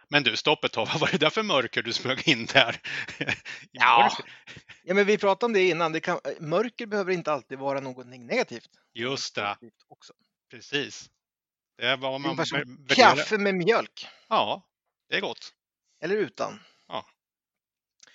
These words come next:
Speaker 2: Du, fysisk, jag sa så här till dig, "Vad ska vi podda om idag?" Då sa jag så här, eh, eller du frågade, och då sa jag, "Fysisk arbetsmiljö", då sa du, "Gud, vad tråkigt."
Speaker 1: Ja.
Speaker 2: Eh, och, eh, och jag förstår det,
Speaker 1: Ja.
Speaker 2: därför att den fysiska arbetsmiljön idag, den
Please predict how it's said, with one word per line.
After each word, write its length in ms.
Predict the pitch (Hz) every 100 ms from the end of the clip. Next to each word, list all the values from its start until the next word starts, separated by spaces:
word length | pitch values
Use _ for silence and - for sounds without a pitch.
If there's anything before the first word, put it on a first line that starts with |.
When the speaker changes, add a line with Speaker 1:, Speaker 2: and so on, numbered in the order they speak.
| _ _
Speaker 2:
Du, 240 | 247 247
fysisk, 440 | 165 254 240 233 170
jag 140 | 208
sa 140 | 254
så 120 | 247 226
här 80 |
till 140 | 240 214
dig, 320 | 151 139 139 -
"Vad 140 | - 214
ska 180 | 214
vi 100 | 202
podda 320 | 202 214 185 175
om 140 | 165
idag?" 220 | 175 190
Då 100 | 175
sa 220 | 170 165
jag 100 | 147
så 100 | 139
här, 180 | 131 131
eh, 260 | 139 160 147 147 107
eller 120 | 151 175
du 140 | 208
frågade, 400 | - 165 127 120
och 120 | 131
då 100 | 151
sa 160 | 143 143
jag, 220 | 123 127
"Fysisk 380 | - 185 165 -
arbetsmiljö", 360 | 151 127 165
då 60 | 143
sa 140 | 139
du, 60 | 120
"Gud, 220 | 117 170
vad 100 | 113
tråkigt." 300 | - 92 - _
Speaker 1:
Ja. 260 | - 107 92 _ _ _ - 147
Speaker 2:
Eh, 360 | 143 139 139 127
och, 280 | 170 151 -
eh, 260 | 170 156 147 87 _ _ _ _
och 100 | 170
jag 140 | 185 190
förstår 260 | 226 302
det, 140 | 254 - - _
Speaker 1:
Ja. 80 | -
Speaker 2:
därför 200 | 185 190
att 120 | 175
den 180 | 165 175 -
fysiska 440 | 247 254 220 240
arbetsmiljön 600 | 165 147 - 147 143 139
idag, 440 | 165 139 117 120 117 - - _ -
den 340 | 170 202 208